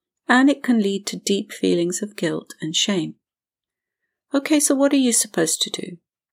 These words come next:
Now, as with everything in life, the answer lies in between the two extremes above,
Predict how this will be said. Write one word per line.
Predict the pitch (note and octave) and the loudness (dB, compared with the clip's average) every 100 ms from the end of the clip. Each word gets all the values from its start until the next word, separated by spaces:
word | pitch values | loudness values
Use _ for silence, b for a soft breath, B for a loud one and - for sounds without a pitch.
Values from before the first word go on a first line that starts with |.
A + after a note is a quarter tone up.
| _ _ _ _ - | _ _ _ _ -2
Now, | C4 | 2
as | D4 C#4+ | 4 2
with | C4 | 2
everything | G#3+ G#3 G#3 F#3+ | 2 2 0 2
in | F#3 F#3 | 0 0
life, | E3+ F3 - | 0 -2 -2
the | G#3 | 0
answer | G#3+ B3 - B3+ | 4 4 2 2
lies | G3+ F3+ F#3 - | 2 2 2 0
in | F3+ F#3 | -2 0
between | G3+ - F3+ F3+ | -2 0 0 0
the | E3+ | -2
two | - G#3+ | 0 2
extremes | A3+ - - F3 E3 E3 - | 2 0 -2 -2 -4 -4 -6
above, | - D#3+ E3 | -4 -8 -10